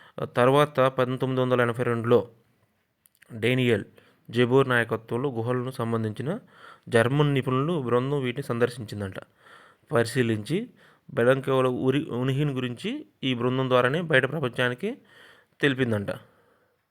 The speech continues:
ఈ బృందం రామస్వామి రెబ్-, రెడ్డి, చలపతి రెడ్డి, మద్-, మద్దులేటి అనే ముగ్గురు స్థానికులు సహకరించారంట ఈ గుహంలోకి వెళ్ళ-, మా-, ఈ గుహలోకి వెళ్ళడానికైతే.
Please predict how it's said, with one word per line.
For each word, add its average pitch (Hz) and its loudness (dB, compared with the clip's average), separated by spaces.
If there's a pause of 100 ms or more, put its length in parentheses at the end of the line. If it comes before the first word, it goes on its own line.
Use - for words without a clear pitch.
(420)
ఈ 135 -2
బృందం 139 -2 (180)
రామస్వామి 131 2
రెబ్-, 123 -4
రెడ్డి, 123 -4 (100)
చలపతి 120 -2
రెడ్డి, 117 -4 (760)
మద్-, 110 -4
మద్దులేటి 117 0 (160)
అనే 120 0
ముగ్గురు 113 -2
స్థానికులు 135 2
సహకరించారంట 113 -2 (140)
ఈ 123 -2
గుహంలోకి 113 0
వెళ్ళ-, 107 -2
మా-, 107 0
ఈ 120 0
గుహలోకి 110 0
వెళ్ళడానికైతే. 101 -2